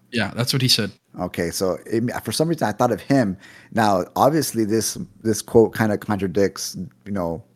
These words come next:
Speaker 2: Mar-, uh, Martin Scorsese's take on Marvel films, 'cause, and it's that line where he says you can have a whole different feeling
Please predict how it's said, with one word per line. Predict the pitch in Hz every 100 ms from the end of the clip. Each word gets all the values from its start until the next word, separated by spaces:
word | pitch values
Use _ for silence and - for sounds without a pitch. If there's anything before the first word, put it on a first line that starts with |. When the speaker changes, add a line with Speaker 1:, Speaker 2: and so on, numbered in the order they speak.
| _ - - -
Speaker 2:
Mar-, | 95 95 98 95 -
uh, | 98 90 85
Martin | 95 92 -
Scorsese's | 92 87 90 82 87 82
take | - 87 85 - - - -
on | 87
Marvel | 87 95 113
films, | 95 90 82 82
'cause, | - 90
and | 87 98
it's | 101
that | 110 90
line | 95 98 87
where | 87
he |
says | - 87 80
you |
can | -
have | 90 82
a |
whole | 90 107
different | 87 95 87
feeling | 104 92 82